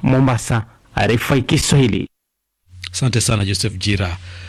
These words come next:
Speaker 2: Mahakama nchini Zambia imemwachilia kwa dhamana mwanamuziki anayefahamika kwa jina la Chama Fumba baada ya kukamatwa wiki iliyopita akitokea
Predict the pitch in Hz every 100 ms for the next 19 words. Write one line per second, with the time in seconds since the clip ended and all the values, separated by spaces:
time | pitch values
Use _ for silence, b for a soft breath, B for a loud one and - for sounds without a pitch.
0 | B B B 143 165 185 151 139 - 143
1 | 120 139 143 123 127 120 117 113 117 -
2 | - - 117 127 117 - 107 110 127 127
3 | 110 107 104 95 120 - - 123 113 107
4 | 104 104 104 101 117 110 110 107 101 107
5 | 101 98 - - 110 104 - - 127 110
6 | 107 113 110 104 107 104 98 - 104 113
7 | 110 104 104 98 - 120 - 113 - 101
8 | - 113 101